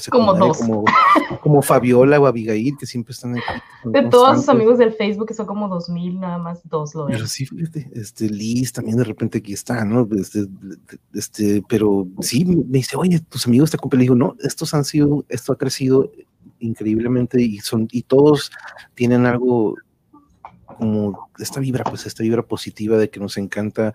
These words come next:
Speaker 2: por más de que muchos venimos y coincidimos de un canal de política, <laughs> todos venimos de ese tipo de canales, ¿no? En sí todos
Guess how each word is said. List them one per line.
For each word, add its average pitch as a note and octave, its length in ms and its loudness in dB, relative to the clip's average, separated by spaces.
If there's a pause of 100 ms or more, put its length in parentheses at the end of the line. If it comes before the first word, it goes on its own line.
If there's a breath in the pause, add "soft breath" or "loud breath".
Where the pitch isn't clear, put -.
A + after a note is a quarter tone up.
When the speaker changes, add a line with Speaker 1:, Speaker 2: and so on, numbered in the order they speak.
(320 loud breath)
Speaker 2:
por B2 220 0
más D3 160 2
de F#3+ 100 2
que C3+ 200 -2
muchos C3 320 0
venimos B2+ 640 2
y A2+ 100 -12
coincidimos A2 600 -2
de A2+ 60 -2
un G#2+ 80 -4
canal A2+ 260 -2
de B2 100 0
política, G#2 600 -8
<laughs> - 340 -4 (320 loud breath)
todos A#2 180 0
venimos A2+ 340 2
de A#2+ 60 0
ese A#2 140 -4
tipo B2 260 -4
de A2 80 0
canales, G2 480 -6
¿no? A#2+ 100 -4
En A2 100 -2
sí G#2+ 220 -8
todos A2+ 440 -6